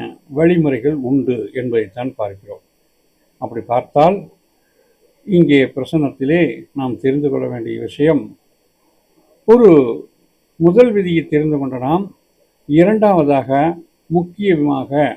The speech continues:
நாம் தெரிந்து கொள்ள வேண்டியது எதுவென்றால், பிரசன்னத்தில் உதயம், ஆருடம், கவிப்பு என்று இருப்பது போல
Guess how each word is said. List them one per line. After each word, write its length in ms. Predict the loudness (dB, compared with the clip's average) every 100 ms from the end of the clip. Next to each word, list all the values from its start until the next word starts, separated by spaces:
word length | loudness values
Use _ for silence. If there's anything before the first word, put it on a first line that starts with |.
| _ _ -8
நாம் 160 | -6 -6
தெரிந்து 240 | -6 -2
கொள்ள 160 | -2 -4 -6
வேண்டியது 400 | -6 -10 -10 -10 -10
எதுவென்றால், 640 | -6 -6 -6 -6 -4 -2 -4 -14 _ _ _ _ -10
பிரசன்னத்தில் 680 | -8 -2 0 0 -6 -10 -10 -14 _ _ _ _ _ _
உதயம், 460 | -2 4 4 2 -2 -10 -16 _ _ _ _
ஆருடம், 480 | -2 0 2 0 0 -6 -16 _ -4
கவிப்பு 460 | 0 -2 -2 -2 0 0
என்று 220 | -2 -10 -10 -10
இருப்பது 360 | -10 -10 -10 -6
போல 180 | -6